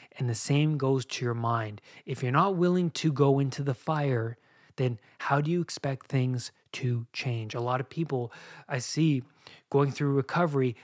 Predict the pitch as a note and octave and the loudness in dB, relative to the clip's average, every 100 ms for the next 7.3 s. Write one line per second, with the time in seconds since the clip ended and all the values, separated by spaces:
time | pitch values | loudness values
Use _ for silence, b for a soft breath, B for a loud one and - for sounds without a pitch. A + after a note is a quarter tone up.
0 | - C3+ - D3+ C#3+ C3 B2+ B2+ C3 A2+ | -12 -12 -6 -4 -2 0 -2 -2 -8 -10
1 | - B2 A#2 A2+ A2+ A#2 A2+ G#2+ - B | -8 -4 -2 -4 -4 -4 -4 -6 -12 B
2 | - C3 C3 D3 D3 D3+ _ - F3 D#3+ | -8 -2 2 2 2 0 _ -20 -12 -4
3 | C#3 B2+ - D3 B2 D3 G3 A#3 - C3+ | -2 -2 -2 -2 0 4 4 4 2 0
4 | A#2+ B2 B B B B C#3+ C3+ C#3 C3+ | 2 0 B B B B 2 2 4 2
5 | B2+ B2+ D#3 _ _ _ _ _ _ _ | 2 0 -6 _ _ _ _ _ _ _
6 | - - C3 D3 B2+ - C#3+ E3+ F3+ C#3 | -10 -6 -2 0 -2 -2 2 2 2 0
7 | B2 B2+ | 0 -2